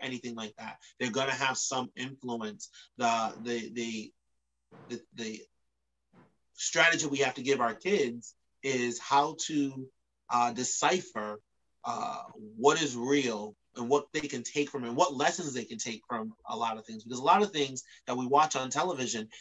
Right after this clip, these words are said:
there's a lesson, underlying lesson behind it. You know, some things, yes, there, there, you have things that are funny, but there's still an underlying message about, like, that movie, Don't Be a Menace in South Central while drinking your juice in the hood. You know what I mean? It's hilarious. You know, every time people watched it back in the nineties,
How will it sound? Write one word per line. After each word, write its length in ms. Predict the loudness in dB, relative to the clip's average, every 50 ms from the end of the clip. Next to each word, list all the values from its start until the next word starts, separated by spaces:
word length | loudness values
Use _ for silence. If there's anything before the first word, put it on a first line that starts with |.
| -4
there's 140 | -2 -2 0
a 80 | 0 0
lesson, 640 | 2 4 4 4 4 4 2 2 0 0 0 -4 -4 -4
underlying 640 | -4 -4 -2 -4 -4 -2 0 0 2 2 0 0 -2
lesson 260 | -2 -2 -2 -2 -4
behind 380 | -4 -4 -2 0 -2 0 -2 -4
it. 160 | -6 -8 -14 _ _ _ -4
You 60 | 2 2
know, 120 | 4 4
some 220 | 4 0 -2 0 0
things, 320 | 0 0 0 -2 -8 -6 -4
yes, 260 | -2 -2 -2 -2 -2
there, 140 | -2 -4 -4 -4 -8 -10 -10 -10
there, 120 | -10 -10 -6
you 160 | -4 -4 -4
have 100 | -4 -4
things 160 | -4 -4 -2
that 80 | -2 -4
are 100 | -4 -6 -4
funny, 240 | -4 -2 -2 -2 -2 -4
but 120 | -4 -6
there's 140 | -4 -6 -2
still 140 | -2 -2 -2
an 120 | -2 -6 -4
underlying 440 | -4 -2 -2 0 -2 -2 -2 -2 -2
message 380 | -2 -2 -2 -4 -4 -6 -6 -10 _ _ _
about, 200 | -2 0 0 2
like, 200 | 0 -2 -2 0 0
that 140 | 0 2 2
movie, 280 | 0 2 2 2 4
Don't 260 | 6 6 6 6 6 4
Be 80 | 2 2
a 60 | 2
Menace 300 | 2 -2 -2 -2 -2 -4
in 60 | -6
South 180 | -4 -4 -4 -4
Central 260 | -4 -6 -6 -4 -4
while 120 | -2 -2 -2
drinking 280 | -4 -6 -4 -4 -4
your 100 | -6 -4
juice 240 | -6 -6 -8 -8 -8
in 80 | -8 -10
the 60 | -10
hood. 180 | -12 -12 -12 -14 _ _ _ _ _ _ 0
You 80 | 4 6
know 60 | 6 6
what 60 | 6
I 20 |
mean? 260 | 6 6 4 4 2 -2 -12 -8 2
It's 200 | 4 4 4 6
hilarious. 920 | 4 4 6 6 6 8 10 10 10 8 8 8 8 6 6 6 4 0 0
You 60 | 2
know, 100 | 2 4
every 180 | 4 4 2 2
time 280 | 0 -2 -2 -4 -10 -10
people 240 | -10 -8 -6 -2 4
watched 340 | 6 6 6 6 4 -2 -6
it 80 | 0
back 200 | 0 0 0 0
in 60 | -4
the 60 | -6 -2
nineties, 420 | -2 -2 -2 -2 -2 -2 -4 -4